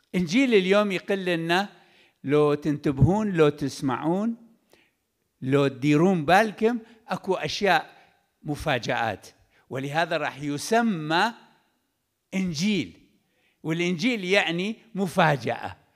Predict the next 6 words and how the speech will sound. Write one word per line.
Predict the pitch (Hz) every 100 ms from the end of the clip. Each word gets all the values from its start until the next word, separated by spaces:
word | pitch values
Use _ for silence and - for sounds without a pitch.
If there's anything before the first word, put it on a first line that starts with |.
| _ _ _ -
خبر | - 214 185 175 151
سار. | - 165 131 101 - _ _ _
أشنو | 202 220 208 175
هذا | 180 170 160
الخبر | 143 170 160 151 127
السار | 120 - 151 175